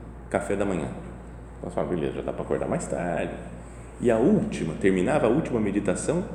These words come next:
às oito e meia da noite. Então, eram praticamente doze horas, onze horas e meia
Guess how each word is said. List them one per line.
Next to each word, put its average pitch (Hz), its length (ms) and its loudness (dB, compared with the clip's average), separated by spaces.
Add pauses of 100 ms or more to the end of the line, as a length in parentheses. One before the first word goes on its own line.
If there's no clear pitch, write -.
(100)
às 95 220 -4
oito 123 240 2
e 139 40 -2
meia 104 300 2
da 101 100 0
noite. 80 380 -4 (460)
Então, 131 140 2
eram 147 120 0
praticamente 151 520 -2
doze 135 400 4
horas, 90 240 4
onze 135 260 4
horas 160 220 4
e 143 40 4
meia 147 460 4